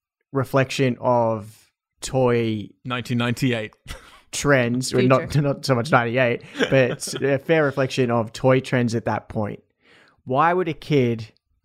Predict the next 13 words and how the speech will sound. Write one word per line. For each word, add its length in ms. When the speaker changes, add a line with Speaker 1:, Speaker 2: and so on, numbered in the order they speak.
Speaker 1:
playing 420
a 60
cool 340
game 340
console 680
<laughs> 180
get 140
excited 680
for 220
a 60
toy 380
Speaker 3:
<laughs> 120
Speaker 1:
doll 540